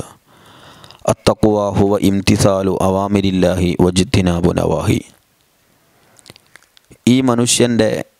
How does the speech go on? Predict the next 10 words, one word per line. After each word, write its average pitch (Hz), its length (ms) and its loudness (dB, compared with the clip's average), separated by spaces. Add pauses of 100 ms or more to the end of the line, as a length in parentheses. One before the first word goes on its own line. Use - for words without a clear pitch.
(1300)
മനസ്സ് 113 640 0
സ്ഫുടം 113 480 0
ചെയ്യാനുള്ള, 98 800 -2 (2250)
മനുഷ്യൻ്റെ 120 540 2
മനസ്സിൽ 110 580 0
തഖ്വ 117 440 0
നിറക്കാനുള്ള 104 720 0
ഏറ്റവും 110 420 0
നല്ല 101 220 0
ആയുധമായി 95 760 -2